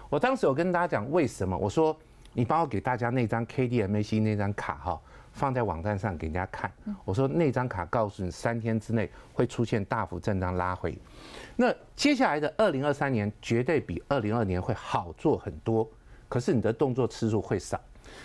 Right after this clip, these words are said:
Speaker 1: 那我跟各位讲啊，你要看到经济数据的翻多，
Speaker 2: 嗯。
Speaker 1: 我讲的是经济数据翻多，要转为绿灯要十四个月。
Speaker 2: 怎么说？
Speaker 1: 呃，我，我跟各位解释，我纯粹就符号来告诉你，
Speaker 2: 嗯。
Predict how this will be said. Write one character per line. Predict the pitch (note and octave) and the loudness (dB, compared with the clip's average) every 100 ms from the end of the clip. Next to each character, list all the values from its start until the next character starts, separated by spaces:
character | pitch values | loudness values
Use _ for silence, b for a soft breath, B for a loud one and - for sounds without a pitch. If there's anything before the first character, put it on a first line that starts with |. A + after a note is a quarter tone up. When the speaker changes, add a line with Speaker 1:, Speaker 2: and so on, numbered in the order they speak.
| B | B
Speaker 1:
那 | C#4+ | 4
我 | A#3 | 4
跟 | D3 G#3+ | 4 4
各 | A3 | 4
位 | G3 | 4
讲 | B2 E2+ | 2 -4
啊， | D2 - - - - - - - - | -10 -16 -20 -20 -20 -20 -20 -18 -2
你 | C#3+ | 2
要 | F3+ G#3+ | 4 2
看 | - G3+ | 0 0
到 | F#3 | 0
经 | D3 E3+ F3 | 0 2 2
济 | E3+ C#3+ | 2 2
数 | - D3+ | 2 2
据 | C3 C3 | 2 2
的 | G2+ F2 | 2 0
翻 | - G#2+ G#2+ | 0 -2 -2
多， | G#2+ G2 A2 | -2 -2 -2
Speaker 2:
嗯。 | G#3+ G3+ F3+ | -2 -4 -4
Speaker 1:
我 | - | -2
讲 | E3 A2 | 0 -2
的 | A#2+ | -4
是 | C3+ | -4
经 | D3 C#3 | 0 2
济 | C#3 A#2 | 2 0
数 | - A2+ | 0 0
据 | A2 | 2
翻 | G2+ G#2 G#2 | 0 -2 0
多， | G#2 G#2+ B B | -2 -2 B B
要 | - F3+ | 0 0
转 | A2 F#2 | 0 -2
为 | G2 | 0
绿 | C3 E3+ C3 | 2 2 2
灯 | B2 A#2 - b b | 2 0 -4 b b
要 | C3+ B2 | -2 -2
十 | - A2 | -4 -6
四 | - C#3+ | -2 -2
个 | A2+ F2 | 0 0
月。 | F#2+ D2 - - - - - | -2 -2 -10 -20 -20 -20 -8
Speaker 2:
怎 | - | -4
么 | F3+ F#3+ | -4 -2
说？ | - F#3+ F3+ F#3 B B | -2 0 0 -2 B B
Speaker 1:
呃， | B2 A#2+ | 0 2
我， | C#3 C3+ | 2 2
我 | C#3 | 0
跟 | B2+ F#3 | 2 2
各 | F#3+ | 4
位 | E3 | 2
解 | - F#2 | 2 0
释， | - | 2
我 | - A#2 | 2 2
纯 | - D3 | 0 2
粹 | G3 | 2
就 | E3 E3+ | 2 0
符 | - A#2 | 0 -2
号 | D3+ B2 | 0 0
来 | G#2 | 0
告 | B2+ G#2 | 0 -2
诉 | - | -2
你， | G3 | -4
Speaker 2:
嗯。 | F#3+ | -4